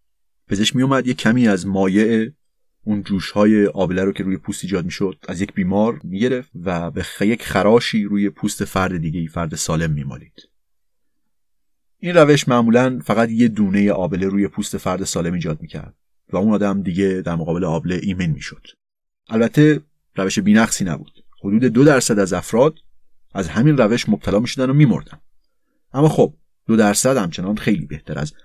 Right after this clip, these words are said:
سی درصد ریسک ابتلای عمومی به آبله کامل بود.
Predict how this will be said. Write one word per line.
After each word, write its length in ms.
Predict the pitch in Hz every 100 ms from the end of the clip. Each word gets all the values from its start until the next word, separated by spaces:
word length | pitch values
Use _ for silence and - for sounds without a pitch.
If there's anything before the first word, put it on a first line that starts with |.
| -
سی 260 | - 107 98
درصد 400 | 87 80 90 78
ریسک 280 | 92 -
ابتلای 440 | 90 82 - 87 87
عمومی 520 | 90 95 85 92 92
به 260 | 85 85 85
آبله 340 | 92 82 80
کامل 380 | - 82 82 -
بود. 300 | - -